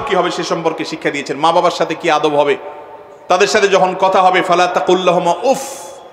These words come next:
ওয়ালা তানহারহুমা", আল্লাহ আদব শিক্ষা দিচ্ছেন।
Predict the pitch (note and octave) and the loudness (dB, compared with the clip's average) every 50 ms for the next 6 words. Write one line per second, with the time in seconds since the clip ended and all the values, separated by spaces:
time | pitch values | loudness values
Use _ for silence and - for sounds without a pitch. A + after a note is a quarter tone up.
0 | - - G#2 C3 D#3 F#3 - G3 - G#3+ G3 F#3+ F3+ G3 F#3 E3+ F#3+ F#3+ E3+ - | -16 -4 -2 2 2 2 2 2 2 0 0 2 2 2 2 2 2 0 0 0
1 | - - - - - - D#3 F3 F#3+ F#3+ F#3+ G3+ B3 A#3+ A#3+ - A3+ - - G#3+ | 0 -4 -10 -12 -4 -2 0 2 4 4 4 4 2 0 0 -4 -4 -2 -2 -2
2 | F#3 F3+ F3 - - D3 | -2 -2 -4 -4 -4 -6